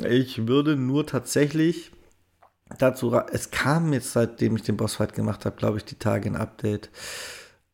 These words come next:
Jetzt weiß ich nicht, wie es ist. Es gab in dem Bossfight und nur ausschließlich in diesem sehr storygetriebenen eigentlich Bossfight, äh, das Problem, dass der Koop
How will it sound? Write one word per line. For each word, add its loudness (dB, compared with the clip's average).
Jetzt 2
weiß 4
ich 0
nicht, -2
wie 6
es -2
ist. 0
Es 0
gab 0
in 2
dem 2
Bossfight 2
und 2
nur 2
ausschließlich 2
in 2
diesem 2
sehr 4
storygetriebenen 0
eigentlich 0
Bossfight, 0
äh, 2
das 2
Problem, 2
dass 2
der 0
Koop 0